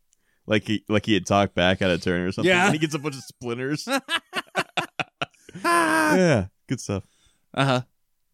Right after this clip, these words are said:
Speaker 1: Uh, let's see what happens next. Oh, they put the kid in a tire.
Speaker 2: Yeah, <laughs> and they roll him down
Speaker 1: <laughs> They
Speaker 2: a hill
Speaker 1: roll him down a hill,
Speaker 2: to
Speaker 1: yeah.
Speaker 2: teach him a lesson.
Speaker 1: So the, the kids have a bunch of quarters now, and they go and buy, uh, Jawbreakers.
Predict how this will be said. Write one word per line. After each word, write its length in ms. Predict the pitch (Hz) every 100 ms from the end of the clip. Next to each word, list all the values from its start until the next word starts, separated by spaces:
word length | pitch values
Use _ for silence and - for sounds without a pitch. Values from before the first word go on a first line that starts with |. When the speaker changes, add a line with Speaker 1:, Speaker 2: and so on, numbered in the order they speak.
| _ -
Speaker 1:
Uh, 640 | 139 135 135 135 131 127 127
let's 120 | -
see 100 | 110
what 140 | 110
happens 440 | 113 101 101 92 98
next. 960 | 104 104 104 104 101 87 - - - - 131 - - - _ _ _ _ _ _ _ _ _
Oh, 120 | -
they 80 | 113
put 140 | 117 -
the 80 |
kid 200 | 147 165
in 60 | 139
a 40 |
tire. 600 | 107 123 120 101 67 - _ _ _ _
Speaker 2:
Yeah, 200 | 147 170 -
<laughs> 120 | - -
and 120 | 208
they 120 | 185
roll 320 | 180 160 160
him 120 | 165
down 160 | 156 156
Speaker 1:
<laughs> 20 |
They 40 | 151
Speaker 2:
a 40 |
hill 80 | 143
Speaker 1:
roll 160 | 156 143
him 60 |
down 160 | 135 135
a 80 | 123
hill, 260 | 123 110
Speaker 2:
to 40 | 107
Speaker 1:
yeah. 160 | 104
Speaker 2:
teach 140 | 98 143
him 80 | 151
a 60 |
lesson. 380 | 139 135 127 117
Speaker 1:
So 100 | 113
the, 180 | 107 98 -
the 100 | 104
kids 240 | 120 110
have 100 | 110
a 80 | 104
bunch 200 | 104 98
of 280 | 101 90 90
quarters 460 | - 104 95 95 90
now, 240 | 95 95
and 80 | 92
they 80 | 90
go 220 | 95 92
and 140 | 87
buy, 400 | 90 87 85 87 - - - - _ -
uh, 240 | 92 69
Jawbreakers. 800 | 95 98 92 90 80 92 71 78